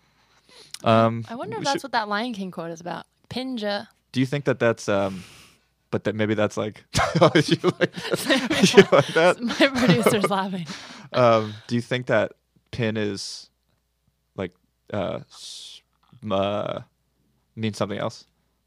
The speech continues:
Speaker 2: Oh, wait. You mean, like, they're fucking?
Speaker 1: Yeah.
Speaker 2: Oh, I don't know. Like, like, once you pin them, it's like, "Well, now she's giving me her pussy," like that.
Speaker 1: Yes. Like, pinning, like,
Speaker 2: <sighs> Maybe.
Speaker 1: was, like, code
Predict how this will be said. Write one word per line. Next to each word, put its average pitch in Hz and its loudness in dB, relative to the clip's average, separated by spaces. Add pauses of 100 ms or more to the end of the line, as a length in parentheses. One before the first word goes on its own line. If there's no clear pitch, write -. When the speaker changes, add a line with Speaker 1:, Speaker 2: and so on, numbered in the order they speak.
(760)
Speaker 2:
Oh, 208 0
wait. 202 -6 (160)
You 226 -4
mean, 196 -4
like, 170 -8 (280)
they're 180 -6
fucking? 277 -10
Speaker 1:
Yeah. 107 2 (680)
Speaker 2:
Oh, 302 2
I 311 -2
don't 415 -4
know. 311 4
Like, 247 2
like, 240 -2 (180)
once 220 -2
you 214 -4
pin 196 -4
them, 185 -2
it's 175 -10
like, 165 -8 (100)
"Well, 190 -2
now 175 -8
she's 202 -12
giving 220 -12
me 254 -10
her 269 -8
pussy," 202 -10
like 180 -10
that. 175 0
Speaker 1:
Yes. - 4 (300)
Like, 117 4
pinning, 131 0
like, 113 2 (160)
Speaker 2:
<sighs> - -18
Maybe. 196 -6
Speaker 1:
was, 113 6
like, 107 2
code 104 2